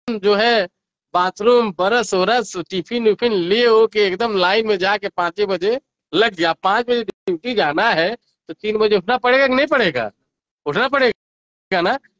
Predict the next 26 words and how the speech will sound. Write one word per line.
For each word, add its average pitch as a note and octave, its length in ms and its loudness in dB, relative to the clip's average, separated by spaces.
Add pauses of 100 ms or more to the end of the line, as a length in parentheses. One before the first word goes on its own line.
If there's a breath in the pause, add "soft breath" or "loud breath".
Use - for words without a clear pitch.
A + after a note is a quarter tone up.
(300)
हम G#3 200 -2
देख C#4 360 -2
के D4+ 60 -4
उसको B3+ 220 -4
तंग C#4 280 -2
लगे। B3+ 200 -2
बताइए, A3+ 420 -2
इतना A#3+ 300 -2
बड़ा B3 220 0
घर G#3 200 -4
पे A3+ 160 -2
नवाब G3 480 0
था C3+ 480 -2
कि D#3+ 140 -12
दस F#3+ 280 -2
ग्यारह E3 340 0
बजे F#3 200 -4
उठता D#3 340 -2
था D#3 160 0
और D3 100 -2
यहाँ D3 240 -4
पे D3+ 100 -12
इतना C3+ 320 -6
मेहनत। E3 380 -6 (1000)
क्यों, A#3 120 2
क्यों - 920 -2